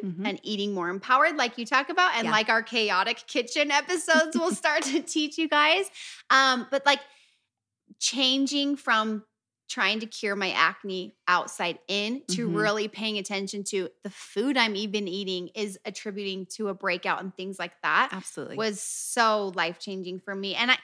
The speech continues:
Speaker 1: Yeah.
Speaker 2: I have to say, you guys, honest truth, we have thousands of customers now. I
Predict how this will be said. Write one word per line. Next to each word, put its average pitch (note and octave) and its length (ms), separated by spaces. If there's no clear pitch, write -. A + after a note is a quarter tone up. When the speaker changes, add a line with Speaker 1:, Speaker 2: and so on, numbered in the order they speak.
Speaker 1:
Yeah. B3+ 180
Speaker 2:
I D#4 80
have F4+ 240
to E4 80
say, A3 480
you A#3+ 100
guys, A#3+ 340
honest A#3+ 420
truth, C4+ 420
we A#3 140
have A3 340
thousands A3 420
of A#3+ 120
customers C#4 600
now. C#4 340
I G#3+ 160